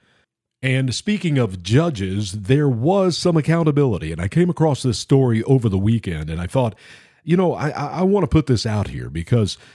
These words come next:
this is something that is positive when we see our judiciary and what's going on with it in the persecution and the prosecution from the district attorneys and the judges with regard to Donald Trump. Really, in Donald Trump's cases, there's just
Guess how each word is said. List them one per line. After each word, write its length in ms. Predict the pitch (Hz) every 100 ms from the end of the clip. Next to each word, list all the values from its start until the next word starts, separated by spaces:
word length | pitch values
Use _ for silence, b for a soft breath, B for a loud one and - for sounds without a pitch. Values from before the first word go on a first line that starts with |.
| b _
this 380 | 98 123 170 -
is 140 | 143
something 560 | - 143 123 117 107 101
that 180 | 110 110
is 240 | 135 151
positive 720 | - 135 143 117 80 76 90
when 140 | 107 110
we 100 | 117
see 240 | - 160
our 140 | 123 104
judiciary 880 | 101 104 107 135 110 85 69 80
and 120 | 98 104
what's 200 | 127 -
going 280 | 131 120
on 200 | 110 110
with 180 | 101 92
it 240 | 120 92 B B B
in 140 | - 110
the 80 |
persecution 800 | 104 135 123 131 - 117 127 110
and 100 | 107
the 40 | 90
prosecution 760 | 127 127 131 - 123 107 113
from 160 | 98 107
the 100 | 92
district 520 | 98 101 139 139 -
attorneys 580 | 110 101 87 82 87 - B B B B
and 360 | 104 147 170 160
the 120 | 123
judges 460 | 98 123 101 143 113
with 220 | 113 110
regard 480 | 117 101 113 123 104
to 120 | 123
Donald 400 | 110 113 127 127
Trump. 420 | - 131 - - - _ _ _ _ _ _ _
Really, 320 | 107 165 135
in 100 | 107
Donald 300 | 98 120 110
Trump's 260 | - 190 -
cases, 460 | 110 104 151 131 104
there's 240 | 113 98
just 340 | 113 123 -